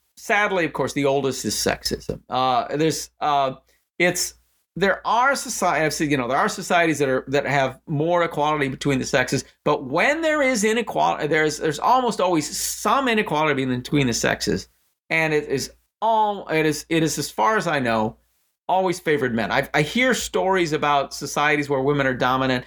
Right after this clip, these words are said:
I've never actually read any anthropology that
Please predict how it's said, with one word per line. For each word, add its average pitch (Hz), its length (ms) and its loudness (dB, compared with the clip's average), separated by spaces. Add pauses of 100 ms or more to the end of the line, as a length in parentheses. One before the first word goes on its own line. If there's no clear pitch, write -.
(160)
I've 143 240 2
never 190 560 0
actually 143 480 0
read 127 360 0
any 143 320 0
anthropology 107 840 -2 (680)
that 120 380 0